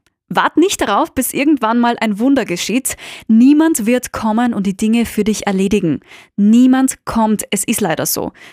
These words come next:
Niemand kommt, niemand wird was für dich tun. Du musst dein Leben selbst anpacken. Du musst es verändern, wenn du willst, dass etwas anders läuft. Wenn du was besser machen willst, wenn du mehr haben willst, wenn du glücklicher sein willst.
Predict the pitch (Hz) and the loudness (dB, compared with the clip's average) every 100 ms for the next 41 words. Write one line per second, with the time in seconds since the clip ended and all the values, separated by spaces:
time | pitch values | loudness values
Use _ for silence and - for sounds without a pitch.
0 | _ - 202 240 294 339 330 - 262 262 | _ 0 4 6 4 4 0 0 0 0
1 | 269 - 214 214 254 277 269 202 233 226 | -2 -6 0 2 4 4 0 -2 -2 -2
2 | - 220 214 - - 208 226 226 - 202 | -2 -2 -2 -4 -2 0 0 -2 -2 0
3 | 202 269 - 202 190 190 196 - 185 214 | 2 0 -2 -4 -2 -2 -2 -2 -4 -4
4 | - 170 170 127 - 214 - - - - | -4 -4 -4 -6 -2 -2 -2 -6 -6 2
5 | 226 247 320 320 - - 220 233 247 - | 4 4 2 -2 -2 -2 0 0 -2 -4
6 | - - 185 220 262 262 233 185 233 302 | -16 -10 -4 0 2 2 0 2 2 2
7 | - - - _ 233 - 226 226 - 208 | -2 -8 -12 _ -6 -4 -4 -6 -4 -2
8 | 226 208 185 - - - - _ _ _ | -2 -2 -4 -8 -12 -16 -18 _ _ _
9 | _ _ 226 233 226 - 214 214 202 180 | _ _ -4 -2 -2 -2 -2 -2 -2 -4
10 | 185 165 151 - - 220 233 208 214 208 | -2 -2 -2 -4 -2 0 2 2 2 0
11 | 226 214 175 - - - - - - - | 2 0 -2 -4 -6 -10 -18 -20 -16 -4
12 | 214 208 220 208 220 233 254 220 185 175 | 0 2 2 0 -2 -2 -2 -4 -4 -4
13 | 160 156 - - - | -4 -4 -6 -6 -10